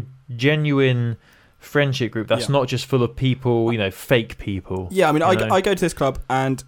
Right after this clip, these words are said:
Speaker 2: it's not this usual case. It's not the case of I go to the club and there's no one that I know there apart from the people that I went with.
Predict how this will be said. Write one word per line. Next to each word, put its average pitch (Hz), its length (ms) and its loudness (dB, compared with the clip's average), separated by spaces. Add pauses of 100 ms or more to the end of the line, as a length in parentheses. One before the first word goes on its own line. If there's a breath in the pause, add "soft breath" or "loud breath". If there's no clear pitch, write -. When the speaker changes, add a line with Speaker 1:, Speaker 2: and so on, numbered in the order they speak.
Speaker 2:
it's 127 160 -4
not 160 300 2
this 151 260 -2
usual 131 280 -2
case. 120 240 -6
It's 117 160 -8
not 143 140 -2
the - 60 -6
case 147 280 -6
of 127 60 -4
I 127 60 -2
go 127 180 -4
to 127 60 -6
the 131 80 -6
club 123 220 -6
and 117 140 -8
there's 113 120 -6
no 123 180 -2
one 156 100 0
that 156 80 -2
I 143 100 -6
know 120 200 -2
there 113 120 -4
apart 113 240 0
from 120 80 -6
the 113 80 -8
people 110 300 -4
that 98 60 -8
I - 20 -8
went 113 180 -4
with. 110 160 -8